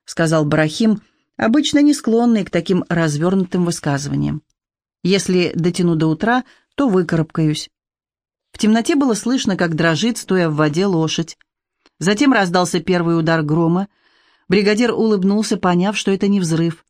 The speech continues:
Начался дождь. Перл перевязал рану разорванной одеждой. Раз пуля прошла насквозь, оставалось только ждать.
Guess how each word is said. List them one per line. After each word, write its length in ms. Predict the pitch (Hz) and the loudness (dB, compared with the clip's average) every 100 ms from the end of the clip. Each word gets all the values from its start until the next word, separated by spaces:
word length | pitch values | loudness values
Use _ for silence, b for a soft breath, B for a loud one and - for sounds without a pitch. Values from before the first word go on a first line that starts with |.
| _ _ _ _ _ _ | _ _ _ _ _ _
Начался 460 | 165 175 175 196 185 | -2 0 -2 0 0
дождь. 540 | 165 220 226 - - _ _ _ _ _ _ _ | 0 0 0 -6 -14 _ _ _ _ _ _ _
Перл 360 | 202 226 170 151 B B | 0 2 0 -4 B B
перевязал 480 | 196 196 190 226 208 | 0 0 2 0 0
рану 320 | 214 233 196 | 0 0 0
разорванной 640 | 180 175 226 220 214 220 220 | 0 0 0 0 0 0 -2
одеждой. 640 | 202 226 160 143 147 - _ _ _ _ _ _ _ | 0 0 -2 -2 -4 -4 _ _ _ _ _ _ _
Раз 340 | 151 170 170 | -2 -2 -2
пуля 280 | - 196 180 | -2 -2 0
прошла 360 | 175 160 - 175 | 0 -2 0 0
насквозь, 600 | 165 - 156 175 208 - B B | -2 -4 -2 -2 -2 -6 B B
оставалось 600 | B 151 175 165 180 180 | B -6 -2 0 0 0
только 280 | 196 190 202 | -2 0 0
ждать. 440 | 190 262 285 277 | 0 -2 -2 -6